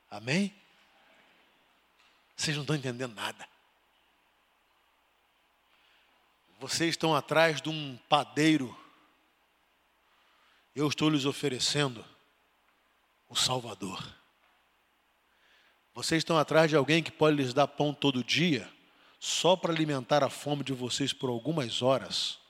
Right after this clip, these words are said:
Eu estou ofer-, oferecendo vocês a vida abundante e eterna.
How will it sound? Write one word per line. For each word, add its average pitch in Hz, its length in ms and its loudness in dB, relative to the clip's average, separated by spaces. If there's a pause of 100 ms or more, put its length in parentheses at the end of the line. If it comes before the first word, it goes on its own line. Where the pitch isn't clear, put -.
(1200)
Eu 135 100 0
estou 143 240 -2
ofer-, 135 500 -4 (140)
oferecendo 127 560 -6
vocês 123 380 -4
a 120 60 -6
vida 135 460 -2 (140)
abundante 131 1000 -2 (640)
e 139 140 2
eterna. 151 580 2